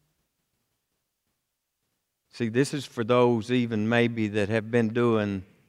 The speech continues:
the father's work, but not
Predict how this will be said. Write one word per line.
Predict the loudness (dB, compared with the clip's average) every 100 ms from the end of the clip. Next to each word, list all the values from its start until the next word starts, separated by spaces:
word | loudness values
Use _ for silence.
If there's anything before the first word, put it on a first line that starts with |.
| _ -14
the |
father's | 0 4 4 2 -6
work, | 0 0 0 -8 -20 _ _ _ _ _ _ _ _ _ _ _ _ _ _ _ _ _ _ _ _ _ _ _ _ -6
but | -2
not | 0 0 -2